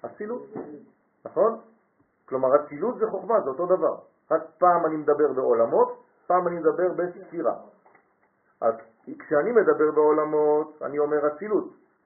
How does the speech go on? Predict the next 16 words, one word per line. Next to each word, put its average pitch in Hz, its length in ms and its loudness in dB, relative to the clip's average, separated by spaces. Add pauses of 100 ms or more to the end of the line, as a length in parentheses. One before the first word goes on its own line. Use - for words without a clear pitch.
(220)
אם 214 160 2
אני 165 100 4
אומר 147 400 2 (720)
ספירה, 175 520 4
אני 156 100 -4
אומר 143 260 -4
חוכמה. 110 440 -6 (760)
בסדר? 240 240 0 (1080)
ואחר 165 520 6
כך - 120 0 (600)
משווה 147 680 0
את - 180 -6
מצוות 113 440 -4 (400)
ראשית 110 360 -6
הגז 113 560 -2 (1160)
על 175 140 6